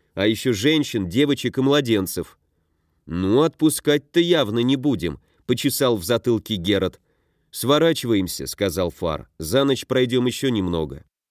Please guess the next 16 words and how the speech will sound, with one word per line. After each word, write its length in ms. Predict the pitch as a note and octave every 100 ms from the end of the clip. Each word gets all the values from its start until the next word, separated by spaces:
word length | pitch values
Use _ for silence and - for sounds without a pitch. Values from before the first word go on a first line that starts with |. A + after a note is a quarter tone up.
| _ _ _ _ _
Все, 280 | - C3+ D#3
услышав 520 | D3 - D3+ D3 C3
неожиданные 680 | C3+ C3+ A#2+ C3+ C3 C3 A#2
командные 600 | C3 B2 B2+ F2+ A#2 A#2+
нотки 360 | A2+ A2 -
в 60 | A#2+
его 240 | B2+ C3+
голосе, 560 | C#3 C#3+ C#3 C#3 C3+ A#2+ _ _ _
удивленно 540 | - A2 C3 D3 D#3 D#3
переглянулись, 720 | D#3 C#3+ C3+ D3+ E3 D3+ B2+
но 120 | C3+
он 120 | C3+ B2
даже 280 | C3 A2
не 120 | B2 A#2+
заметил 540 | A#2+ B2 A2 - F#2+
этого. 420 | F2+ - D#2 C#2+